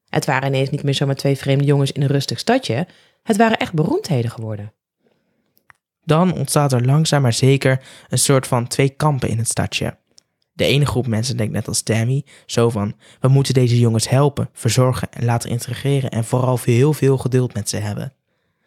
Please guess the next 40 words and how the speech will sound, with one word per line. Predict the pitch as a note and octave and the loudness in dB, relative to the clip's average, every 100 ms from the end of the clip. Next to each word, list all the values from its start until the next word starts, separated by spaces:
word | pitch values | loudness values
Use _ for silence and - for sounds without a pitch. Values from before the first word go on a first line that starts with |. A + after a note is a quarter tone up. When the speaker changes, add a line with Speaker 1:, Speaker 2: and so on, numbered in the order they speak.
| _ _ | _ _
Speaker 2:
Hun | - D3 | -4 -2
vreemde | - C3 D3 | 0 0 0
gedrag | - B2+ B2 - | -2 -2 -4 -2
past | - D3+ - | -2 -2 0
juist | A#2+ D3 D#3 | 2 2 2
bij | G2+ | 0
de | G#2+ | -2
verwilderde | G#2+ A2+ B2 A#2 A#2 | 0 0 0 0 2
jongens. | C#3 G#2+ F#2 - - _ _ _ _ _ _ _ _ _ _ | 2 0 -4 -8 -12 _ _ _ _ _ _ _ _ _ _
Tammy | - A#2 A2+ C3 - _ - | -4 -2 0 -2 -6 _ -6
en | B2+ | -4
een | |
groot | G#2+ - D3+ - | -2 0 0 2
deel | A#2 | 0
van | C#3 D3+ | 0 -2
de | C3 | -2
gemeenschap, | A#2+ A2 A2+ - D#3 - _ _ | -2 -2 -2 -2 -2 -4 _ _
maar | - - | -8 0
ook | D#3+ E3+ | 0 2
de | |
mensen | E3+ D3 C3 | 2 2 0
van | - | -4
het | A2+ | -2
hostel, | B2+ B2 - A2 B2 _ - | -2 -2 -2 -2 -4 _ -4
wilden | C3+ B2+ B2 | 0 2 2
de | A#2+ | 2
jongens | A#2+ A#2+ | 2 0
beschermen. | - - - G#2+ G#2 B2 _ _ _ _ _ _ - | -2 -4 0 -2 -2 -8 _ _ _ _ _ _ -2
Al | C#3 E3+ | 0 2
die | C3+ | 2
media-aandacht | A#2 B2+ C#3+ - C3+ C#3+ C3+ | 2 2 2 0 -2 -2 -4
was | A#2 - | -6 -2
veel | C#3+ | 0
te | C3 A2+ | 0 -2
veel | A#2+ B2+ | 0 0
en | A2+ | -2
maakte | B2 A#2 - A#2+ | -2 -2 -2 0
de | |
jongens | A#2+ B2 A#2 | 0 0 -2
angstig. | - A#2 - - - | -2 -4 -4 -8 -10